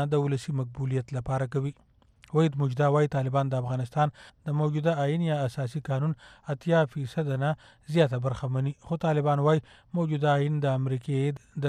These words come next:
قبضې د لاندې لیکلی شوی دی. ځینې نور څېړونکي وایي، د امریکا سره د مذاکراتو وړاندې طالبان خپل پوزیشن مضبوطول غواړي. په افغانستان کې د امن دپاره په کوششونو کې بوخت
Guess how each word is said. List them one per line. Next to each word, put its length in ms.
قبضې 320
د 80
لاندې 340
لیکلی 300
شوی 240
دی. 160
ځینې 280
نور 120
څېړونکي 440
وایي، 240
د 60
امریکا 420
سره 280
د 120
مذاکراتو 680
وړاندې 320
طالبان 400
خپل 300
پوزیشن 440
مضبوطول 540
غواړي. 340
په 120
افغانستان 520
کې 80
د 100
امن 280
دپاره 420
په 280
کوششونو 480
کې 540
بوخت 300